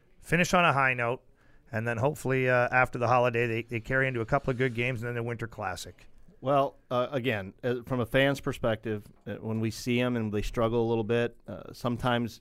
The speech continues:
Speaker 2: if they were playing well and then that happens, you start wondering: is, are there things going on in the locker room, whether it be injuries or just an issue here or there or whatever. You,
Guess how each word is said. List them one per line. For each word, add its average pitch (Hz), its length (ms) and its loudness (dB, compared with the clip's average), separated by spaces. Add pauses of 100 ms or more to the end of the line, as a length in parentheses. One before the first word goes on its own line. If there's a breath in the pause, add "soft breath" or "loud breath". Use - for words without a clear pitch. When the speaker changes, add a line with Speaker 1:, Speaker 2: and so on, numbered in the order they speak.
Speaker 2:
if 110 120 -8
they 123 100 0
were 107 140 0
playing 123 380 0
well 117 260 2
and 110 100 -2
then 107 100 -4
that 107 140 -2
happens, 113 480 0
you 104 60 -6
start 113 420 0
wondering: 113 480 -2
is, 107 100 -2
are 110 140 -2
there 107 100 -2
things 117 320 -2
going 117 280 -4
on 113 160 -2
in 107 80 -4
the 104 60 -6
locker 110 340 -2
room, 113 280 -6
whether 107 180 -4
it 101 60 -10
be 104 140 -4
injuries 107 540 -4
or 104 80 -8
just 104 240 -10
an 104 160 -10
issue 104 320 -6
here 104 220 0
or - 20 -2
there 101 140 -2
or 101 60 -4
whatever. 104 400 -4
You, 107 200 -12